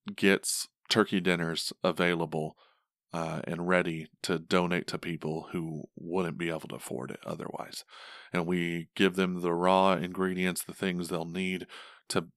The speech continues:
prepare for the, the day to come. So it's not, not even like it's a prequel to Thanksgiving. It's not even on the day of.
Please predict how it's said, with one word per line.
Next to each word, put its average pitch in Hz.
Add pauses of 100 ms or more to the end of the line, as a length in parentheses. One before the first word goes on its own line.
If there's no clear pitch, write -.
(140)
prepare 95 (260)
for 90
the, 82 (100)
the 87
day 85
to 82
come. 78 (340)
So 87
it's 87
not, 95
not 104
even 95
like 92
it's -
a 87
prequel 90
to 82 (220)
Thanksgiving. 80
It's 80
not 95
even 87
on 95
the 90
day 90
of. 82